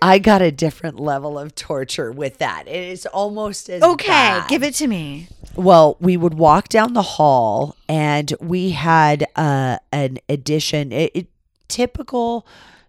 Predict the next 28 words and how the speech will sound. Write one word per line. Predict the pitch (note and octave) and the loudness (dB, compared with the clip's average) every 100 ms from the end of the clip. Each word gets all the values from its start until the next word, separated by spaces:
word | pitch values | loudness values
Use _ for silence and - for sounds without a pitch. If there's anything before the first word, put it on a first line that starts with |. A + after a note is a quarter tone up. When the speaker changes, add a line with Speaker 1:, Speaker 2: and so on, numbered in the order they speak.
| _ | _
Speaker 1:
three-bedroom, | - G#3+ A3+ F#3 F#3+ F#3+ F#3 F3+ F3 | -8 -4 -4 0 0 0 -6 -10 -12
two-bath, | - - F3 D#3+ D3+ C#3 C3+ C#3 C#3 _ | -14 -8 -8 -4 -2 0 0 -4 -8 _
two-car | - - C#3 C#3 C3 | -20 -20 -12 -10 -10
garage | - B2+ G#2+ F#2 G2+ - - | -12 -12 -10 -12 -14 -18 -20
house, | - G#2+ - _ - - | -18 -16 -16 _ -20 -18
right? | C#3 A2+ A2+ C3 - - _ _ - | -16 -14 -12 -14 -16 -20 _ _ -4
Well, | E3 D3 C3+ B2+ - _ _ _ C3 | 0 2 2 0 -4 _ _ _ -14
so | D3 E3+ | -8 -6
you'd | D3+ C3+ D3 | -6 -6 -10
walk | C#3+ D3+ D#3 E3+ - | -8 -6 -4 -4 -6
out | - D#3 D3 - C3+ | -2 0 0 -4 -6
down | D#3 C3+ E3+ | -2 -2 -4
the | F#3+ | -4
hall, | E3+ D#3+ D#3 D3 C#3 - _ _ | -4 -2 -2 -4 -6 -14 _ _
and | D#3 D3+ | -14 -12
there's | D3+ D3 | -14 -14
the | E3 | -16
fireplace | D3+ D3 D3 D3 D3 D3 - | -12 -10 -10 -12 -14 -14 -16
in | |
the | E3 | -20
living | D#3 D#3 C3+ C#3 | -18 -18 -18 -18
room | C#3 C#3 C#3 C#3 C#3 | -16 -14 -12 -10 -8
and | C#3 | -6
all | B2 A#2 | -6 -6
of | A#2+ | -8
this | C#2+ G#2+ | -10 -12
stuff. | - - - A2 _ _ _ _ _ _ | -10 -8 -8 -10 _ _ _ _ _ _
And, | - E3 D#3 D#3+ D3 | -12 -10 -8 -10 -14